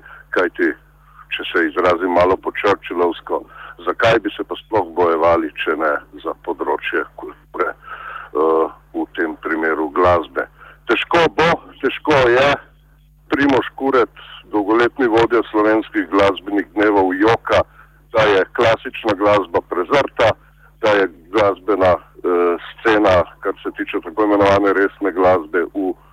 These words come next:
hudih težavah. Če pa upoštevamo, da je razmerje med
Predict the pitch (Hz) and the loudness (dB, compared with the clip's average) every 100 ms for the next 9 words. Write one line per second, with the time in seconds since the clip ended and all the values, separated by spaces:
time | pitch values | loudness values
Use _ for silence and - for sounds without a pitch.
0 | _ - 127 110 107 - 95 82 120 123 | _ -2 -2 -2 -6 -2 -4 2 2 4
1 | 117 - - - - _ - 160 - - | 2 -2 -14 -20 -20 _ 0 0 2 0
2 | 95 - 107 - 107 - 127 113 104 95 | 0 -2 -8 -4 -4 0 2 2 2 2
3 | 101 92 90 87 87 95 113 110 90 82 | 2 2 2 2 0 2 2 4 2 0
4 | 87 | 0